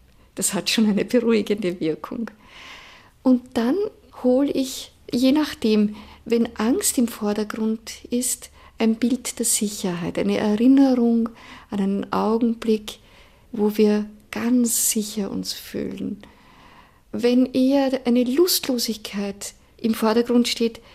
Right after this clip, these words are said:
dann ein Bild, wo wir so voller Lebensfreude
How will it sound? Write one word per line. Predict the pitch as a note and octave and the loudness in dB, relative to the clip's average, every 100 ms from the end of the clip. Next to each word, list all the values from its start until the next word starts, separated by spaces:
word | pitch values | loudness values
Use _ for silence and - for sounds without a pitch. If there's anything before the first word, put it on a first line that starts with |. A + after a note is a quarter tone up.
| - | -10
dann | - A3+ | -2 0
ein | A#3 | 0
Bild, | - - C4 C#4 C4+ - | -4 -6 -2 0 0 -2
wo | A3+ A3+ | -4 2
wir | A#3 | 2
so | A3+ - A3 | 2 -2 -6
voller | - - A#3+ A#3+ A#3+ A#3+ A3+ A3 | -10 -6 -2 2 4 2 2 0
Lebensfreude | G#3 G#3 G#3+ G#3+ G3+ - - G3+ F#3 F#3 G3 G3 | 0 0 0 -2 -2 -6 -6 -4 -2 0 0 -4